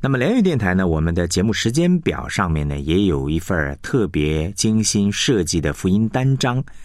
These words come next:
啊，属灵的四个原则。那么弟兄姐妹，你不妨呢，也可以利用这个四个属灵的原则呢，好好的来操练布道的一些的经验。那弟兄姐妹，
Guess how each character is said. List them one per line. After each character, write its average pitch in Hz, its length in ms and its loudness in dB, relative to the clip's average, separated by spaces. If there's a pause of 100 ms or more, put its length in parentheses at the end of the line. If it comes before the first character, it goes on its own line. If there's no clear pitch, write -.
(120)
啊， 73 180 -6 (260)
属 85 320 2
灵 80 220 2
的 104 100 0
四 - 440 2
个 80 140 0
原 78 360 0
则。 76 340 -2 (120)
那 95 100 -2
么 92 80 0
弟 95 80 0
兄 101 100 0
姐 90 140 0
妹， 87 220 0 (400)
你 87 160 4
不 131 160 2
妨 82 200 -2
呢， 87 120 2
也 82 240 2
可 - 160 -2
以 107 100 2
利 202 300 4
用 110 240 2
这 101 120 0
个 87 140 0
四 - 320 2
个 101 140 -2
属 - 260 -2
灵 87 180 2
的 127 60 0
原 92 260 2
则 87 200 2
呢， 85 120 0 (360)
好 131 160 -2
好 139 120 0
的 82 120 -2
来 82 240 0
操 165 420 0
练 135 340 2 (380)
布 107 360 2
道 82 340 -2
的 69 220 -4
一 76 200 -2
些 82 340 0
的 71 140 -4
经 110 320 2
验。 104 180 0 (380)
那 90 140 -2
弟 107 100 0
兄 110 100 2
姐 90 140 -2
妹， 85 240 0